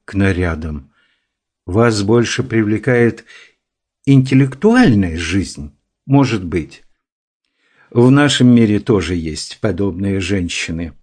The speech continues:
Обычно они ученые, общественные деятельницы. Но, как правило, они некрасивы, непривлекательны, а вы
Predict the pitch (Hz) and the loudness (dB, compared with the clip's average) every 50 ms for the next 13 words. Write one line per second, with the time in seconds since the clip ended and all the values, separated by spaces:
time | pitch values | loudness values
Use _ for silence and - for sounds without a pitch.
0 | _ _ _ _ _ _ _ - - 127 139 196 262 254 - - - 208 190 185 | _ _ _ _ _ _ _ -6 -2 -2 0 2 2 2 0 0 0 2 2 4
1 | 180 185 190 190 185 175 147 - _ _ - 185 190 - - - 147 139 139 135 | 4 4 2 2 0 0 -4 -8 _ _ -4 -4 -4 -2 0 2 4 4 6 6
2 | 139 135 135 135 139 131 - _ - 139 135 - - - 185 180 - - - 180 | 6 4 4 2 0 -4 -8 _ -4 -4 -4 -4 -2 0 0 0 -2 -4 -4 -2
3 | 185 180 180 180 160 160 202 202 170 - - - 95 85 82 85 82 71 - - | 0 0 0 0 0 0 0 0 0 0 -2 -4 -4 -4 -4 -4 -6 -6 -8 -10
4 | - 67 - - _ _ _ _ _ _ _ _ _ _ - 95 101 113 - 127 | -10 -10 -12 -18 _ _ _ _ _ _ _ _ _ _ -4 -2 -2 0 0 0
5 | - - - 113 110 120 135 127 117 110 107 107 104 101 101 110 123 127 123 117 | -2 -2 0 0 2 2 4 2 2 2 2 2 2 2 2 4 4 4 4 4
6 | - - _ _ - 110 110 123 127 127 131 - - 123 127 127 131 - - - | 0 -4 _ _ -2 2 2 2 2 2 -2 -6 -6 -4 -2 -2 -2 -4 -8 -8
7 | - - 123 123 127 117 107 113 117 107 95 92 _ _ _ _ _ _ _ _ | -4 0 2 2 2 2 2 2 2 2 0 -4 _ _ _ _ _ _ _ _
8 | - 104 117 135 131 131 127 120 117 107 113 113 104 - - - 117 127 131 123 | 0 2 2 2 2 2 0 0 0 2 2 0 0 -2 -2 0 2 2 2 2
9 | 131 - 117 107 107 101 107 104 - _ _ _ _ _ _ - 110 113 107 92 | 0 -2 -2 0 0 0 -2 -2 -4 _ _ _ _ _ _ -2 0 0 2 2
10 | 92 101 104 107 101 98 95 82 67 - | 2 4 4 6 6 4 4 0 -4 -10